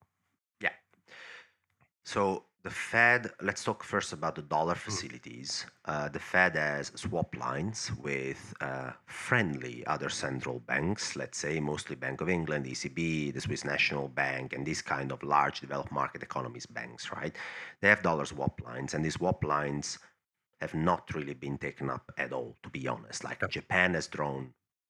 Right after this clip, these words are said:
Speaker 1: zero, uh, Europe a few millions, uh, you know, r-, really Mickey Mouse numbers so far. Switzerland has drawn, I think, a hundred million or so, a bit more. We are talking about negligible numbers anyway. Um,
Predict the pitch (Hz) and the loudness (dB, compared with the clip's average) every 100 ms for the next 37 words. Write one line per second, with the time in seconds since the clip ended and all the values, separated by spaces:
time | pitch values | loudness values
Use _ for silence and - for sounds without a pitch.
0 | _ - 80 87 98 110 135 - _ _ | _ -8 0 4 6 6 2 -8 _ _
1 | _ _ _ 76 76 73 73 76 95 82 | _ _ _ 0 2 2 0 2 4 4
2 | - - - 80 71 69 76 85 98 104 | 0 -4 0 0 -2 -2 2 2 4 4
3 | 117 120 - - - - 76 73 71 85 | 4 2 0 -4 -6 -4 0 2 4 4
4 | 71 60 - 85 80 98 101 87 82 82 | 2 -2 -2 -2 2 2 4 2 2 2
5 | 92 82 71 67 73 71 65 - - - | 2 0 0 -2 0 0 0 -4 -4 -4
6 | 65 - - - 101 - _ _ - 90 | -4 -4 -2 2 0 -2 _ _ -2 0
7 | 110 - 85 80 76 73 80 76 73 - | 2 2 0 2 2 0 -2 -2 -2 -4
8 | 73 69 - 87 92 101 98 - - 82 | -4 -4 0 2 4 2 0 -6 -10 -2
9 | 87 92 101 98 95 - 104 90 71 - | 0 2 4 4 2 2 2 2 -2 -4
10 | 82 85 87 98 101 - - - 80 82 | -2 0 4 6 4 0 -8 -2 2 4
11 | 92 82 71 71 69 76 76 76 73 67 | 4 4 4 2 2 0 0 -2 -2 -4
12 | 64 67 64 65 - - 73 69 60 - | -2 -2 0 -2 -2 -4 -4 -4 -6 -8
13 | - 71 92 - - _ _ - 82 85 | -6 -4 -6 -10 -20 _ _ 2 6 6
14 | 87 | 4